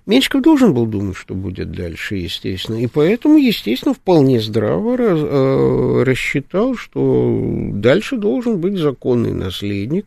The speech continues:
вот тот самый внук, против которого он же и выступал в тысяча семьсот двадцать пятом году. Но жизнь на этом не кончилась, мы должны думать наперёд, на перспективу. И мы ставим на престол этого внука,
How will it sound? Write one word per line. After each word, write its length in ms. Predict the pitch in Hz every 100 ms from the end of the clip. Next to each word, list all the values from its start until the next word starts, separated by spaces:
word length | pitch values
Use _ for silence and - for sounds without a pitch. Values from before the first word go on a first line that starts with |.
| -
вот 120 | 117
тот 200 | - 120
самый 420 | - 120 113 98 95
внук, 440 | 104 117 123 -
против 300 | - 131 -
которого 380 | 147 131 135 127
он 160 | 120
же 100 | 104
и 40 | 110
выступал 520 | 107 - 127 - 85
в 60 | -
тысяча 260 | - - 143
семьсот 260 | 123 127
двадцать 320 | 110 123 117 -
пятом 380 | 147 - 196
году. 320 | 208 311 349 311 - - - -
Но 180 | 160 180
жизнь 240 | 185 202
на 40 | 226
этом 240 | 226 254
не 80 | 269
кончилась, 540 | - 320 - 165 131
мы 100 | 156
должны 320 | 160 175 190
думать 380 | 208 208 208 196
наперёд, 540 | 185 175 170 90 90 -
на 100 | 147
перспективу. 680 | 127 107 - - - 76 - - - - - -
И 160 | 165 196
мы 400 | 214 233 196 -
ставим 500 | - - 156 117 113
на 120 | 113
престол 540 | 110 120 107 - 110 107
этого 380 | 107 107 107 101
внука, 560 | 107 104 95 - 165